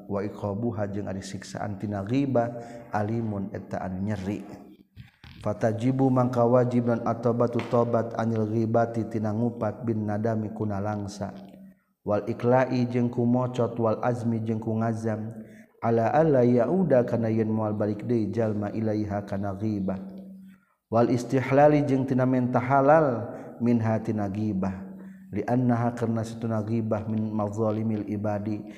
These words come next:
tina pirang-pirang kadoliman ka pirang-pirang hamba. Nupang berat nama minta halal, "Mang, hapunten, abdi teh geus dosa ka Amang." Geus ngomongkeun Amang.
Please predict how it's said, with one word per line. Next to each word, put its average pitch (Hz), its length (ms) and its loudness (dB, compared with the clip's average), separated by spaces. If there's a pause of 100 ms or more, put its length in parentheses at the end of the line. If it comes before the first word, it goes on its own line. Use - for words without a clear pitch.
(160)
tina 117 240 0
pirang-pirang 107 960 -2 (320)
kadoliman 110 800 0
ka 101 80 -4
pirang-pirang 95 640 -4
hamba. 95 540 -8 (720)
Nupang 156 480 6
berat 160 400 8
nama 160 160 8
minta 165 320 6
halal, 156 640 2
"Mang, 139 240 0
hapunten, 135 480 -2
abdi 123 320 -2
teh 131 400 -6
geus 120 240 -4
dosa 123 320 2
ka - 160 -2
Amang." 127 480 -4 (320)
Geus 113 240 -4
ngomongkeun 120 960 2
Amang. 143 720 -4